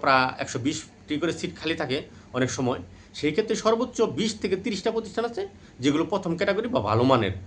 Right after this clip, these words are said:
যেগুলো থেকে আর্থিক সুযোগ সুবিধা পর্যাপ্ত দেওয়া হয়ে থাকে। তাই প্রথম সিরিয়ালে যারা আছেন তারা আপনার খোঁজ খবর নিয়ে এই সকল প্রতিষ্ঠানে চয়েস দিবেন। আর যাদের সিরিয়াল একটু শেষের দিকে, আপনারা বিভাগীয় শহরে চয়েস দিয়ে থাকবেন।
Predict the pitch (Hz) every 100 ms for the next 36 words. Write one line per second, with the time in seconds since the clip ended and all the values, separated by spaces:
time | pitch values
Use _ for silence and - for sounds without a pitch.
0 | - - 117 127 160 185 170 135 - 180
1 | 180 180 175 147 - 196 175 175 127 123
2 | 123 110 123 165 302 - - - - -
3 | 151 165 214 220 214 214 208 233 233 190
4 | 180 185 277 403 - - - 147 139 156
5 | 190 190 220 196 196 180 185 254 427 -
6 | 165 - 185 190 185 175 214 226 220 151
7 | 117 101 90 87 - - - - 131 127
8 | 123 160 - 160 196 208 170 - 123 110
9 | 151 160 165 214 392 - - - 139 139
10 | 143 127 135 151 175 175 185 233 370 -
11 | - 147 117 107 104 101 90